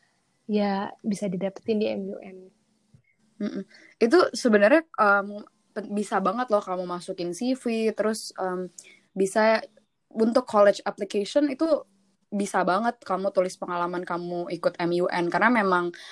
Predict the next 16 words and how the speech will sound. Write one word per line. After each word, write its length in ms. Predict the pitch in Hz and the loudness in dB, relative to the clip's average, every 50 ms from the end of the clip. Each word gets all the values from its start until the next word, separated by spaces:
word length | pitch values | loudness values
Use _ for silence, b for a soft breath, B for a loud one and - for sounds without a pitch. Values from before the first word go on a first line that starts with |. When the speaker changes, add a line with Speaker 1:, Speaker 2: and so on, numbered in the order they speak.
| 208 | -2
Speaker 2:
ada 180 | B 214 202 240 240 | B 4 6 6 6
beberapa 480 | 220 208 190 190 180 175 - 180 175 | 4 4 4 4 2 2 0 -2 -2
orang 400 | 175 175 185 202 226 247 247 233 208 | -2 0 0 0 0 0 -2 -2 2
yang 380 | 190 185 180 175 175 175 175 - _ | 2 2 2 0 -4 -6 -8 -10 _
karena 340 | - - 208 190 196 190 185 185 | -4 -2 -2 0 0 -2 -2 -2
pengalaman 560 | - 190 185 180 180 180 175 175 180 180 185 - | -4 -4 -4 -2 -2 -2 -2 -4 -4 -6 -8 -8
ikut 240 | 190 190 - - - - | -10 -14 -16 -16 -10 -8
M 100 | 190 185 | -6 -4
U 140 | 185 185 185 | -2 -2 0
N 140 | 180 180 180 | 0 0 -2
ini 240 | 175 175 196 254 | -2 0 0 0
dia 160 | 254 233 262 254 | 0 0 0 0
bisa, 240 | 220 214 - 202 | 0 -2 -4 -6
sampai 160 | 185 185 185 180 | 0 0 0 0
bisa 240 | 180 170 - 175 | 0 -2 -6 -6
keterima 420 | - 175 - 180 180 180 190 196 | -8 -8 -6 -6 -4 -2 -2 -4